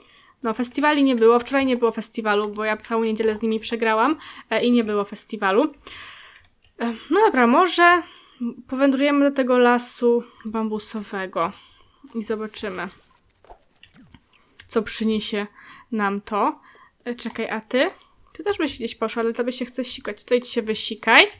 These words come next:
Mm, ta smutna jest teraz, bo one chyba były właśnie, im to chyba znikło i dlatego ona jest smutna. No dobra, zobaczymy, czy,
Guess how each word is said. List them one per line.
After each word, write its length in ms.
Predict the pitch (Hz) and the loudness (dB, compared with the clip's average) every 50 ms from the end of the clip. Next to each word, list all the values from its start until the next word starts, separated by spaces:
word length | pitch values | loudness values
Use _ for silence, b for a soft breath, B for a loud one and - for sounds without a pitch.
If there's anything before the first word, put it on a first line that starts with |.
| _ b b b b b b b b b b - | _ b b b b b b b b b b -6
Mm, 280 | 233 233 233 233 226 - b b b _ _ - - | -4 -2 -2 -2 -4 -6 b b b _ _ -2 4
ta 180 | 254 269 262 | 6 6 6
smutna 540 | 254 - - - 240 247 247 247 226 208 202 | 4 2 -2 0 2 2 2 0 0 -2 -2
jest 200 | 208 208 - - | -2 -4 -4 -4
teraz, 320 | - 208 196 202 202 - | -4 -2 -2 -2 -4 -4
bo 180 | 202 214 214 214 B B B B B B | -2 -2 -2 -2 B B B B B B
one 220 | - 277 320 339 | 2 4 4 4
chyba 340 | 320 - 330 277 311 311 311 | 4 2 2 4 6 6 6
były 440 | 294 247 214 226 269 294 294 285 285 285 277 277 277 277 269 269 233 - 226 | 4 0 0 0 2 4 6 6 8 8 10 8 8 6 6 4 0 -2 -2
właśnie, 400 | 247 240 - - - 254 202 - - - | -4 -4 -4 -4 -4 -4 -4 -6 -8 -8
im 180 | 247 247 247 240 | -6 -4 -4 -2
to 140 | 247 233 226 | -2 -4 -4
chyba 300 | - 240 220 220 220 220 | -6 -6 -6 -6 -6 -6
znikło 400 | 220 - 220 214 214 - - 208 | -6 -6 -8 -8 -8 -8 -10 -8
i 60 | 208 | -8
dlatego 320 | 208 214 214 226 208 214 | -8 -8 -10 -10 -10 -10
ona 120 | 208 202 208 | -10 -10 -12
jest 200 | 214 214 - - | -12 -14 -16 -14
smutna. 300 | - 214 214 - - 233 | -14 -14 -14 -10 -8 -6
No 120 | 285 311 | -2 -2
dobra, 200 | 233 196 190 196 | -2 -2 -4 -6
zobaczymy, 480 | 190 220 220 233 - - 370 415 440 - | -8 -8 -10 -10 -8 -6 -6 -6 -6 -6
czy, 180 | - - 294 | -6 -6 -6